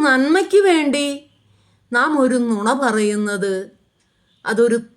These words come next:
തെറ്റായിട്ട് എനിക്ക് ചിന്തിക്കാൻ കഴിയില്ല. എൻ്റെ ജീവിതത്തിലെ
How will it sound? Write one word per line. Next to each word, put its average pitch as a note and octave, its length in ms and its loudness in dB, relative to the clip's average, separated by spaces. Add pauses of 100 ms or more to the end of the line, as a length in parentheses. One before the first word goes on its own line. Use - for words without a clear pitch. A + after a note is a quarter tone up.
തെറ്റായിട്ട് A#3+ 1000 0 (420)
എനിക്ക് C4 560 0 (600)
ചിന്തിക്കാൻ A3 640 -2 (500)
കഴിയില്ല. F3+ 480 -2 (2500)
എൻ്റെ F#4 300 4
ജീവിതത്തിലെ D#4 960 2